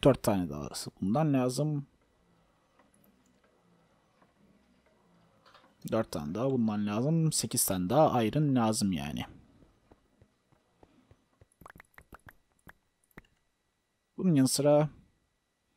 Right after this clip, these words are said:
bana ne kadar? İki osmium lazım. Osmium azmış.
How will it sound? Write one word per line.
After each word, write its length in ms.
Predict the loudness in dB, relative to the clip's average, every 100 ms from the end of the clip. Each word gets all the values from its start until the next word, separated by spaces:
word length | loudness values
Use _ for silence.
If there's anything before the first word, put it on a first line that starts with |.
| _ _ _ _ _ _ _ _ _ _ _ _ _ _ _ _ -4
bana 400 | 2 4 4 0 -6 _ _ _ _ _ _ -2
ne 180 | 0
kadar? 840 | 2 2 4 6 6 6 2 -6 -10 -14 -20 -20 _ _ _ _ _ _ _ _ _ _ _ _ _ _ _ _ _ _ _ _ _ _ _ _ _ _ _ _ _ _ _ _ _ -16 -6
İki 200 | 6 10
osmium 500 | 10 8 0 -4 -6
lazım. 300 | -8 -12 -16 -18 -20 _ _ -20 _ _ _ _ _ _ _ 0
Osmium 440 | 2 4 4 4
azmış. 460 | 4 2 -2 -8